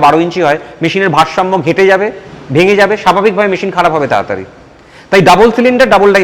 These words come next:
মেশিন নিতে হবে। যাদের হাতে বিনিয়োগ করার ক্ষমতা বেশি আছে তারা এই মেশিনটি নিতে পারেন, কিন্তু ধৈর্য ধরতে হবে। আমার কাছে ক্লায়েন্ট যখন আসেন আমি তাদেরকে অনেক ক্ষেত্রে বলতে শুনি যে বেশি প্রোডাকশন করতে হবে,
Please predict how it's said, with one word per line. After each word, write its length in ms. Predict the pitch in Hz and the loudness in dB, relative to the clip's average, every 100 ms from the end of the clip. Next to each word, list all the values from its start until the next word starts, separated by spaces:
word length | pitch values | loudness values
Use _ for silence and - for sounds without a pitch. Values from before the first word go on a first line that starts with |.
| 151 | -2
মেশিন 180 | 143 117 | -4 -6
নিতে 160 | 104 101 95 | -6 -8 -8
হবে। 140 | 90 - - - - - - - - - - - - - - 127 | -12 -16 -20 -20 -20 -20 -20 -20 -20 -20 -20 -20 -20 -20 -2 2
যাদের 220 | - 240 190 | 4 4 2
হাতে 180 | 190 220 180 | 2 0 0
বিনিয়োগ 260 | 190 208 214 | 2 0 2
করার 180 | 214 208 | 0 0
ক্ষমতা 260 | 190 202 180 | -4 -2 -2
বেশি 160 | 175 208 208 | -2 -2 -2
আছে 140 | 220 247 - - | -2 -10 -8 -2
তারা 140 | 180 190 | 0 0
এই 40 | 180 | -2
মেশিনটি 280 | 196 190 185 | -4 -2 -2
নিতে 140 | 165 143 | 0 0
পারেন, 180 | 117 104 - - - | 0 -2 -6 -14 -4
কিন্তু 220 | 220 220 277 269 - - - - - - - 135 | -2 0 -2 -4 -18 -20 -20 -20 -20 -20 -8 2
ধৈর্য 260 | 208 220 233 165 | 4 4 4 2
ধরতে 240 | 143 - 92 | 2 -2 -4
হবে। 180 | 82 80 - - - - - | -4 -12 -20 -20 -20 -12 -2
আমার 160 | 165 226 | 0 2
কাছে 120 | 240 247 | 0 0
ক্লায়েন্ট 240 | 202 208 220 | 2 2 0
যখন 140 | 226 214 | 0 0
আসেন 160 | 214 226 | 0 0
আমি 80 | 226 | 2
তাদেরকে 220 | 196 214 226 | 2 2 0
অনেক 100 | 214 - | -4 -4
ক্ষেত্রে 200 | 214 214 | 0 2
বলতে 180 | 190 190 208 | 2 0 -2
শুনি 180 | 208 165 - - - 151 | -2 -4 -6 -18 -12 -4
যে 60 | 175 139 | -2 0
বেশি 200 | 202 - - | 0 2 2
প্রোডাকশন 400 | 214 220 - 226 202 | 2 2 0 -2 0
করতে 220 | - - 180 | -2 0 0
হবে, 140 | 208 | 0